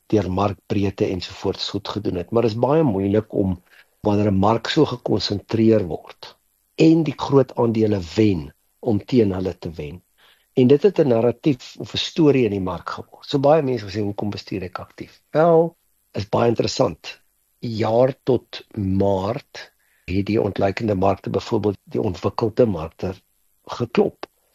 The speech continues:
Na Liberation Day het verskriklik sleg gegaan met Amerika, nou het Amerika teruggespring. Maar daar is nou genoeg wisselvalligheid in markte, maar ook markbreedte. En dis twee verskillende goed. 'n Indeks wat op en af gaan is een ding, markbreedte is 'n ander ding.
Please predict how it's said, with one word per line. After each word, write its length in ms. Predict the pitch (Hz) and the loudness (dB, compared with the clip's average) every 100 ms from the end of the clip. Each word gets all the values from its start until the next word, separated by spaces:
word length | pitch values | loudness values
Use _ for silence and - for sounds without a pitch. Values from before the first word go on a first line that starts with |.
| _ - _ _ | _ -20 _ _
Na 460 | 107 104 113 123 - | 0 4 4 4 2
Liberation 760 | 107 107 101 98 120 - 113 | -2 0 0 2 0 0 -2
Day 240 | 90 98 101 | -2 0 0
het 200 | 101 - | -4 -6
verskriklik 460 | 113 - 127 - | -2 0 0 -4
sleg 200 | - 113 | -4 -4
gegaan 320 | 117 - 110 | -4 -4 -2
met 140 | 104 - | -2 -2
Amerika, 400 | 95 104 120 120 | 0 0 2 2
nou 120 | 98 | 0
het 100 | 98 | 0
Amerika 500 | 104 104 107 104 95 - - | 0 2 2 0 -4 -8 0
teruggespring. 680 | - - 120 - - 92 87 - - - - | 2 2 -2 -4 -4 -4 -10 -18 -20 -18 -2
Maar 260 | 117 113 | 0 2
daar 220 | 113 110 | 4 4
is 100 | 117 | 2
nou 280 | 107 110 127 | 2 2 2
genoeg 580 | - - 123 196 - - - _ _ _ | 0 -4 0 0 -2 -12 -18 _ _ _
wisselvalligheid 920 | 110 101 131 107 - 165 - 143 - | -2 0 -2 -2 0 2 2 0 -2
in 120 | 101 | -2
markte, 360 | 98 104 - 113 | -2 -2 -2 -2
maar 220 | 101 101 | -2 -2
ook 200 | 131 - | -2 -2
markbreedte. 880 | 95 104 98 - 87 98 98 - | -2 0 -2 -6 -4 -2 -2 -4
En 100 | 80 | -8
dis 140 | 90 101 | -6 -6
twee 200 | - 151 | 0 0
verskillende 560 | - - - 117 110 | 0 -4 0 2 0
goed. 320 | 107 - - _ _ _ _ | -4 -10 -20 _ _ _ _
'n 100 | 123 - | -2 2
Indeks 280 | 147 160 - | 4 4 2
wat 120 | 147 | -2
op 180 | 127 - | -2 0
en 60 | |
af 180 | - 135 | 0 0
gaan 200 | - 147 | 0 0
is 140 | 127 - | 0 0
een 180 | 139 | 2
ding, 280 | 139 185 135 | 2 2 0
markbreedte 760 | 92 117 120 _ 107 110 117 123 | 0 2 0 _ 2 2 2 0
is 220 | 107 95 | -2 -2
'n 100 | - | -6
ander 220 | - 101 92 | -6 -8 -8
ding. 180 | 73 | -14